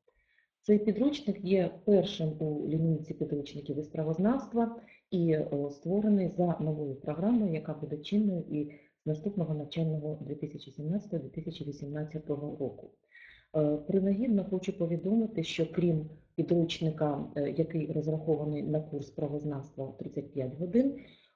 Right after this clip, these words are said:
у видавництві «Ранок» буде, е, підготу-, підготовлений і буде виданий підручник з основ правознавства для загальноосвітніх навчальних закладів із поглибленим вивченням правознавства. Це дійсно вперше в Україні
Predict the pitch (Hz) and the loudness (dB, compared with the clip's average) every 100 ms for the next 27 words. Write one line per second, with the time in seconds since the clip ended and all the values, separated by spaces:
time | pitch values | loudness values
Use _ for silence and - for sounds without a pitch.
0 | - 185 165 160 175 175 160 - 160 160 | 4 8 8 6 4 4 2 2 0 4
1 | 185 233 233 175 160 - 147 175 170 170 | 4 4 2 0 0 -2 0 0 6 8
2 | 160 - 151 147 147 - 151 156 185 160 | 8 2 0 0 0 -2 2 2 4 4
3 | 160 170 170 180 214 175 170 170 165 160 | 4 4 4 6 6 6 4 4 4 6
4 | 156 143 131 165 226 240 - - _ 170 | 6 4 2 4 4 2 -4 -18 _ 2
5 | 190 233 - 196 156 175 185 165 165 151 | 6 4 4 2 4 2 2 0 0 -2
6 | 156 156 165 - 208 175 175 165 165 165 | 0 0 -2 0 0 2 2 2 2 2
7 | 165 156 156 - 151 147 - 151 151 160 | 2 2 -2 -2 -4 -4 -6 -6 -2 -4
8 | 131 143 139 139 135 175 175 262 - - | -2 -6 -4 -4 -2 -2 0 0 -2 -16
9 | _ _ _ 208 240 - 226 208 180 143 | _ _ _ 6 6 8 6 8 6 4
10 | 151 143 139 139 147 143 135 147 139 143 | 0 0 -2 -4 -4 -4 -4 -2 -2 -2
11 | 147 139 160 190 185 165 151 147 143 139 | -2 -4 -4 -6 -4 -4 -4 -4 -6 -8
12 | - - - 170 143 - 151 147 147 156 | -16 -20 4 6 6 2 -2 -2 0 0
13 | 135 131 175 233 | 0 0 0 -2